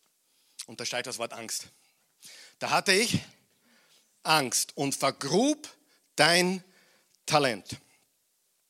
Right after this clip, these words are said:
in der Erde. Hier hast du das Deine zurück. Dieser dritte Mann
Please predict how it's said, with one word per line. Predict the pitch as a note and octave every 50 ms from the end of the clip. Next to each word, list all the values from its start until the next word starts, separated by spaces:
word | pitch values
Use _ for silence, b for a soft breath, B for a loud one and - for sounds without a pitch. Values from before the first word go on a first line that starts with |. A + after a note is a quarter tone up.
| _ _ _ _ _ _ _ _ _ _ B B B B B B
in | - D3 C3
der | - A2
Erde. | A#2 C3+ D3+ E3 C3 G#2+ - - _ _ _ _ _ _ _ _ _ _ _ _ _ _ _ _ _ _ _ _ _ _ _ _ - B B B B B B _ _ _ _ _ _ _ _ _ _ _ _ _ - - _ _ _ _
Hier | - C3+ D3 D3 C3+
hast | D#3 F3 - - -
du | F3
das | D#3 - - - -
Deine | - C3 C3 C3 C3 C3 B2+ B2 B2 _ _ _ _ _ _ _ _ _ _ _ _ _ _ _ _ _ _
zurück. | - - - B2 A2+ A#2 G#2 - - - -
Dieser | C#3+ F3 E3 E3 D#3
dritte | - - C#3+ F#3+ G#3 - D3
Mann | C3+ B2 A#2 B2+ F3+ A#3+ B3